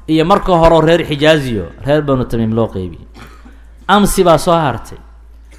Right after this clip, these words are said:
Amsi waxaan soo sheegnay laba macno in loo isticmaalo. Inaad ula jeeddo maalinkaad joogto maalinka ka horreeya, iyo inaad ula jeeddo mid mutlaq ah.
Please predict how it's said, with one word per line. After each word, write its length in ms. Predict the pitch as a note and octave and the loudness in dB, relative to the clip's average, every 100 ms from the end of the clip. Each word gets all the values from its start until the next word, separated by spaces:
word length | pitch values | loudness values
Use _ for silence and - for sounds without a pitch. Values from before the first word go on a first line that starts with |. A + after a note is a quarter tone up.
| - - - - - | -20 -20 -20 -6 -2
Amsi 260 | G#3 G3 | 0 0
waxaan 220 | F#3+ F3 D#3+ | 0 2 4
soo 180 | F3+ | 4
sheegnay 360 | F#3 F3 D#3 D#3 | 4 0 0 2
laba 180 | D#3 E3+ | 2 2
macno 220 | D#3 D3+ D3+ | 2 0 -2
in 80 | D3 | 0
loo 120 | C#3+ | -2
isticmaalo. 640 | - - G#2 G#2 - - - - - - - - - - - | -2 -6 -6 -6 -8 -14 -20 -20 -20 -20 -20 -20 -20 -20 -10
Inaad 240 | F3 F#3 D#3+ | -2 0 2
ula 140 | E3+ F3 | 2 2
jeeddo 300 | E3 D#3 D3 | 0 0 0
maalinkaad 500 | D#3 D#3+ D3+ C#3+ C3+ | 0 0 -2 -4 -2
joogto 240 | C3 - | -4 -2
maalinka 380 | C3 D#3 C#3+ C3 | 0 0 0 -2
ka 120 | D#3+ | -2
horreeya, 460 | D3+ D#3 D#3+ E3 E3+ D#3+ - - - - | -2 -2 -2 -2 -2 -6 -16 -20 -20 -14
iyo 220 | C#3+ D3 E3 | -6 -4 -2
inaad 180 | D#3 C#3 | -4 -2
ula 140 | D#3 | -2
jeeddo 280 | C#3+ C3+ B2+ | -2 -4 -4
mid 120 | C#3 | -4
mutlaq 360 | C3 B2+ A2+ | -4 -4 -4
ah. 120 | F2 | -6